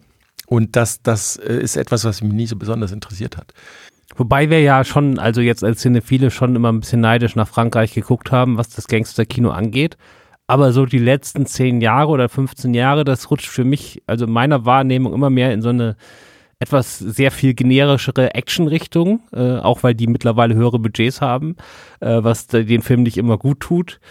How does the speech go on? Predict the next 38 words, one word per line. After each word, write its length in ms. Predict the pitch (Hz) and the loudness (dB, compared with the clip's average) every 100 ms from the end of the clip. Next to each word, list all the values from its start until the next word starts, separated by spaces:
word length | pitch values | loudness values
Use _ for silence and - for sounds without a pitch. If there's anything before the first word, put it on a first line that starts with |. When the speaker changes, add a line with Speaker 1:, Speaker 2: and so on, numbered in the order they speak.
| - _ | -20 _
Speaker 2:
Äh, 80 | 131 | 0
also 360 | 127 120 127 | 2 2 0
bist 160 | 127 147 | 0 0
du 60 | 143 | 2
da 100 | 139 | 2
auch 40 | |
so 100 | 139 | 2
ein 40 | |
bisschen 200 | 135 143 | 0 2
in 60 | 139 | 2
die 60 | 131 | 2
Bresche 360 | 123 143 156 | 2 0 0
gesprungen, 540 | 143 - - 151 185 175 | -2 -4 0 0 2 0
äh, 300 | 131 131 139 | 2 2 2
um 140 | 131 | 0
das 160 | 135 - | 0 -2
Kino 260 | - 147 | -2 0
zurückzuholen, 680 | 131 143 151 147 151 156 147 | 0 0 0 0 2 2 2
was 180 | 127 - | 0 -2
irgendwie 260 | 123 131 | -2 -2
uns 160 | 113 120 | -2 -4
Frankreich 460 | - 123 - 127 - | -2 -2 0 -2 0
gar 160 | 107 | 0
nicht 160 | 120 127 | 2 2
mehr 140 | 120 | 2
so 120 | 117 | 0
gibt, 300 | 110 143 - | 0 -2 0
auch 160 | - 107 | -2 0
wenn 140 | 123 | 0
die 100 | 123 | 2
dafür 280 | 113 107 - | 2 0 -2
stehen? 480 | 110 - - 147 156 - _ - - - - | -4 -6 -6 -4 -6 -10 _ -20 -20 -16 -4
Speaker 1:
Naja, 240 | 175 208 | -2 0
ich 200 | 220 180 - - | -2 -4 -10 -8
weiß 280 | 185 185 | -4 -2
nicht, 100 | 190 | -2
ob 120 | 180 | -4
ich 100 | 147 | -4